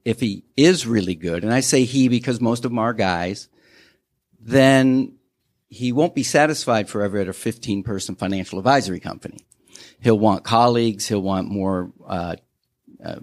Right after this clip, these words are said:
you know, challenges, whatever it is. And so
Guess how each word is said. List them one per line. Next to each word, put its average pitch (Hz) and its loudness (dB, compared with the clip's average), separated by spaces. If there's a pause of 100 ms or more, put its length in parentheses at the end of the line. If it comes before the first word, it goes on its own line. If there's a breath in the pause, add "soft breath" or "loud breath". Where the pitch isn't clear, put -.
(220)
you 101 -8
know, 85 -8
challenges, 101 0
whatever 90 0
it 87 0
is. 85 2 (500 loud breath)
And 117 0
so 113 4